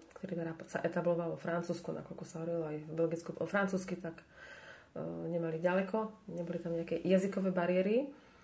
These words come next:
A bol to človek, mm, ktorý mal úžasné harmonické myslenie. Teraz obídem tú takú, tú jeho technickú stránku, spoluprácu s Kavaj Kolom. E, rozbehol sa úplne nový typ výstavby orgánu, úplne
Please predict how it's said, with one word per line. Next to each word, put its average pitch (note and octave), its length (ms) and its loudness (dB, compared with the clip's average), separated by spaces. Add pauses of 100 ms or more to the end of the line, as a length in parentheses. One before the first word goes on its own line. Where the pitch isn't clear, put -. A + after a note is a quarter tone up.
(460)
A F3 240 0
bol G3+ 240 2
to A3+ 80 2
človek, G#3 640 2 (240)
mm, F3+ 560 -2
ktorý G#3 320 2
mal F#3+ 240 4
úžasné B3 400 6
harmonické F#3 640 4
myslenie. D#3+ 480 -6
Teraz G3+ 480 0
obídem F3+ 400 2
tú E3+ 80 -8
takú, E3+ 320 -8
tú - 160 -2
jeho E3+ 160 2
technickú F#3 400 0
stránku, E3+ 400 -2
spoluprácu E3+ 640 0 (480)
s - 80 -12
Kavaj F#3 400 4
Kolom. F#3 640 8 (400)
E, - 40 -4 (840)
rozbehol F#3 400 6
sa - 160 0
úplne F#3+ 400 6
nový G3 400 6
typ F#3+ 320 2
výstavby F3+ 880 2
orgánu, F#3 480 6
úplne F#3 480 2